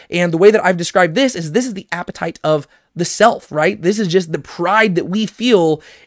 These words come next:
in wanting to be something important, right? This is another place where the devil will get us all the times. This is something probably I struggle with more than the other two,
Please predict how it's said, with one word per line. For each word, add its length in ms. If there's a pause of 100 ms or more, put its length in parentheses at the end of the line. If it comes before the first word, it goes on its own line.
in 400 (260)
wanting 380
to 80
be 220
something 420
important, 640
right? 180
This 120
is 40
another 380
place 480 (300)
where 240
the 100
devil 260
will 100
get 140
us 160
all 160
the 80
times. 380
This 120
is 60
something 220
probably 200
I 160
struggle 300
with 120
more 200
than 100
the 120
other 160
two, 280